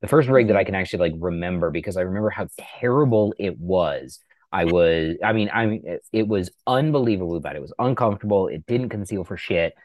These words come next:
Speaker 1: Uh, absolutely terrible. Was an Uncle Mike's inside the waistband, uh, holster that was left-handed, but I reversed it so that I could carry a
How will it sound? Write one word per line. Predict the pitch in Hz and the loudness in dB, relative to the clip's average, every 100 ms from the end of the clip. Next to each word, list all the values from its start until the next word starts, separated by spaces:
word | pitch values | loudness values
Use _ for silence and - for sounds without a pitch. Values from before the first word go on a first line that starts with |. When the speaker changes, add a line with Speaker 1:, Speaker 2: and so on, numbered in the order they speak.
| - _ | -20 _
Speaker 1:
Uh, | - 73 65 | -8 -6 -4
absolutely | - 120 - 101 | 0 0 0 -4
terrible. | 101 85 85 82 | 0 0 0 -2
Was | 92 90 87 87 | 0 2 0 -4
an | - 90 87 85 87 - | -6 -4 -2 -4 -6 -8
Uncle | 110 120 151 | -4 -2 0
Mike's | 110 92 92 - - _ _ _ _ _ - | 0 -2 -4 -10 -20 _ _ _ _ _ 2
inside | 113 135 - 147 139 | 2 2 2 2 4
the | 143 | 2
waistband, | 120 107 101 - 95 92 87 87 85 - _ _ _ _ _ _ - | 2 0 0 -4 -4 -2 -4 -6 -8 -14 _ _ _ _ _ _ -2
uh, | 98 90 82 78 73 76 | 2 4 2 0 -4 -8
holster | - 107 104 - 90 82 76 _ _ _ | -4 -2 -2 -6 -4 -4 -4 _ _ _
that | 98 98 92 | 0 0 0
was | 90 92 92 87 85 82 80 76 - _ - | 0 0 2 2 0 -2 -6 -12 -18 _ -14
left-handed, | 107 101 120 - - - 190 190 170 98 73 73 90 - _ _ - | -4 0 0 -2 -12 -4 -2 0 0 -2 -6 -8 -12 -18 _ _ -8
but | 104 | 0
I | 98 | 0
reversed | 95 98 92 127 175 175 - 107 | 0 -2 0 2 2 2 -4 -6
it | 85 82 | -6 -6
so | - 110 | -6 -4
that | 98 | -2
I | 98 | -2
could | 95 98 90 | -4 -10 -10
carry | - 113 110 104 - | -4 0 2 0 -2
a | 104 | -4